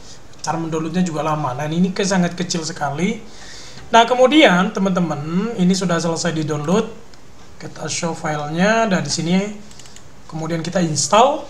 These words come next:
di laptop kita. Nah, kemudian klik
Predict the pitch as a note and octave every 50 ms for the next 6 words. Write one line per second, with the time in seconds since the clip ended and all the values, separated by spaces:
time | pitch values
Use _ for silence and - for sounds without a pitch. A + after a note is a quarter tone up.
0 | - - - - - - E3 - F3 F3 E3+ E3+ F3+ F3 - - F#3 F#3 - F#3
1 | E3 - - G3+ A#3 B3+ A#3+ - - - - - - - - - - - - -
2 | - - - - - - - - - - - - - F3+ E3+ E3+ E3 E3 F3 E3+
3 | E3+ E3+ D#3+ D#3+ F3 F#3+ G3+ G3+ F#3 F#3 F3 E3+ E3+ E3+